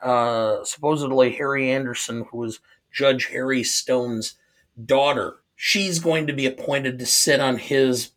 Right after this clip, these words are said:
bench in Night Court, and so they're gonna kind of redo that, uh, show. For those of you who are huge, um,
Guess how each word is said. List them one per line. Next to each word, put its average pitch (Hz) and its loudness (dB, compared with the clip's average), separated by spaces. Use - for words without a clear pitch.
bench 131 2
in 123 -4
Night 123 0
Court, 123 -4
and 123 -4
so 120 2
they're 123 -6
gonna 123 -4
kind 131 -4
of 117 -2
redo 120 -4
that, 110 -2
uh, 107 -2
show. 113 -2
For 143 -4
those 165 4
of 160 0
you 147 0
who 131 -4
are 123 -2
huge, 139 -6
um, 120 -4